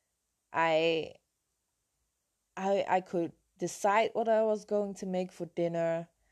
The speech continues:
because at home it was pretty standard and not healthy at all. It was basically five, maybe six of the same meals every single day, uh, of the whole year, and not much variation. So it was the first time I could decide to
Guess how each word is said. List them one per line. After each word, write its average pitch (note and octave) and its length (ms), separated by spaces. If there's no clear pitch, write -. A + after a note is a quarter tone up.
because E3 760
at D#3+ 160
home E3+ 500
it - 220
was - 280
pretty G#3 180
standard D#3 640
and D#3 180
not E3 200
healthy D3+ 500
at D3+ 120
all. D3 260
It - 160
was D#3+ 420
basically D#3+ 460
five, D#3+ 460
maybe D#3+ 240
six - 540
of - 80
the E3 60
same D#3+ 360
meals A3 440
every F3 180
single F3 300
day, G#3 400
uh, A#1 420
of E3+ 180
the E3+ 100
whole F3 240
year, F3+ 540
and - 320
not G#3 260
much F3+ 320
variation. D#3 640
So F#3+ 300
it - 180
was C#4 140
the - 80
first - 280
time A3 120
I - 100
could F3 180
decide E3+ 540
to E3+ 160